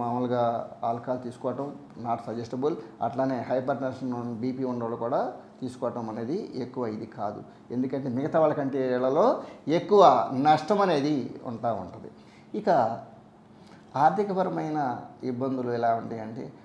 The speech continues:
ఆల్కహాల్ వలన వాళ్ళకి ఆల్కహాల్ తీసుకోవటం తప్పితే ఇంకా మిగతా వేరే అవకాశం ఉండదు కాబట్టి ఆర్థికంగా చాలా చాలా నష్టపోతారు. కుటుంబం ఆర్థికంగా వెనకబడిపోతుంది. మా-, అనేక రకాలుగా నష్టపోయి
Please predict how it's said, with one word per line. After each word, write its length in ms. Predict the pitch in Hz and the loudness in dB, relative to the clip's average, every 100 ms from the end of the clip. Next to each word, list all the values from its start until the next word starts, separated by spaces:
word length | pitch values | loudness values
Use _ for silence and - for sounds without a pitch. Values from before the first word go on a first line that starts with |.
| - - | -8 2
ఆల్కహాల్ 540 | 123 160 160 151 143 | 2 2 -2 -2 0
వలన 640 | 127 127 117 120 110 107 - - - - - 127 | -2 -2 -2 -2 -4 -8 -12 -20 -20 -20 -2 4
వాళ్ళకి 520 | 135 135 131 120 117 - | 4 4 -4 -6 -6 0
ఆల్కహాల్ 440 | 120 139 156 143 139 | 2 2 0 0 0
తీసుకోవటం 580 | 135 - 135 131 120 107 | -8 -4 -4 -4 -8 -8
తప్పితే 340 | 117 127 123 123 | -10 -8 -6 -6
ఇంకా 200 | 117 113 | -6 -8
మిగతా 340 | 117 113 120 | -8 -4 -2
వేరే 420 | 113 110 117 117 | -2 -2 -2 -2
అవకాశం 560 | 110 113 110 113 117 110 | -2 -4 -2 -4 -4 -8
ఉండదు 180 | 110 110 | -8 -6
కాబట్టి 520 | 110 110 107 113 - 113 | -6 -6 -8 -10 -8 -2
ఆర్థికంగా 580 | 117 117 123 127 117 - 110 | 0 -2 -6 -6 -6 -4 -2
చాలా 220 | 113 113 | 0 -2
చాలా 140 | 120 113 | -2 -4
నష్టపోతారు. 720 | 107 107 110 110 113 110 120 - - - - | -6 -8 -8 -6 -6 -6 -8 -12 -20 -16 -6
కుటుంబం 480 | 123 139 147 135 117 | -2 0 0 0 2
ఆర్థికంగా 520 | 113 113 123 123 123 | 0 0 -2 -2 0
వెనకబడిపోతుంది. 920 | 113 113 117 113 113 113 113 110 117 - - - - | -2 -2 -4 -4 -6 -6 -6 -8 -10 -12 -20 -20 -18
మా-, 320 | - 117 110 110 | -10 -4 0 0
అనేక 260 | 120 135 131 | 2 0 0
రకాలుగా 540 | 117 131 131 127 123 | -2 2 2 2 0
నష్టపోయి 640 | 113 110 120 113 120 117 | -2 -6 -6 -6 -6 -6